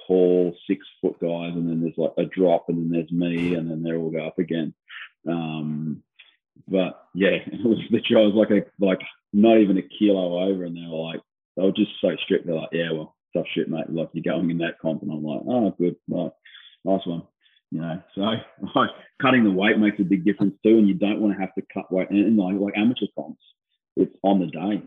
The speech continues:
You weigh in on the day, you fight about five seconds later, and it's just bout after bout after bout. Um, yeah, and, and so when you're looking at, like, tempering out, like, what your training camp looks like, you gotta, like,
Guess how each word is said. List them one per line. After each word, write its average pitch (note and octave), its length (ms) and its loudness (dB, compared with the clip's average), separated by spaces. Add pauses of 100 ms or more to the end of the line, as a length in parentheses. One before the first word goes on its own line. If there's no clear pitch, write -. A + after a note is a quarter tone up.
You E2 180 -4
weigh G2 280 2
in F#2 60 0
on F2 100 -4
the E2+ 60 -6
day, F2 200 -4
you F2+ 160 0 (100)
fight F2+ 240 4
about F2 260 -4
five D#2+ 300 0
seconds D#2+ 300 -8
later, E2 340 -6
and E2+ 140 -14
it's - 200 -20
just D#2 140 -8 (460)
bout F2 240 -8
after D#2+ 240 -4
bout E2 240 -4
after - 240 -10
bout. F2 340 -4 (560)
Um, D#2+ 460 -8 (640)
yeah, D#2+ 360 -4 (100)
and, A2 100 2
and A#2 300 2
so A2 320 4 (720)
when A2+ 180 6
you're G#2+ 80 8
looking A2 320 6
at, G2 140 2
like, F#2+ 260 2 (560)
tempering G2+ 460 2
out, F#2+ 120 -2
like, F#2+ 200 -2
what F2 100 0
your F2+ 160 -4
training G#2 300 2
camp F2 240 -4
looks E2+ 180 -6
like, D#2 300 -4 (360)
you F2+ 120 -2
gotta, F#2+ 160 2
like, F2+ 320 0